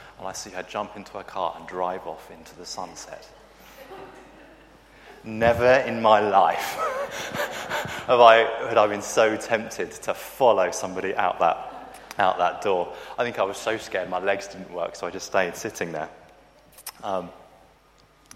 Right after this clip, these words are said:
I was, I was absolutely petrified. Uh, that inner turmoil, should I stay, should I go?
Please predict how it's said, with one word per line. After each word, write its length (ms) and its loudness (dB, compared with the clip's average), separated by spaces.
I 200 -2
was, 340 -4
I 60 -2
was 160 0
absolutely 720 -8
petrified. 800 -8
Uh, 260 -2
that 200 -12
inner 240 -14
turmoil, 460 -8
should 220 -12
I 80 -8
stay, 440 -6
should 220 -12
I 140 -8
go? 260 -12